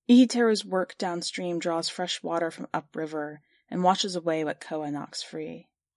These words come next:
Gently, Koa sets down her stick. She opens her hand over the pond, like Ihiteru, and calls to the water.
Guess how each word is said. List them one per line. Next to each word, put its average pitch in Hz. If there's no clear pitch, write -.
Gently, 180
Koa 202
sets 175
down 170
her 170
stick. -
She -
opens 247
her 226
hand 196
over 180
the 175
pond, 170
like 175
Ihiteru, 175
and 180
calls 185
to -
the 160
water. 170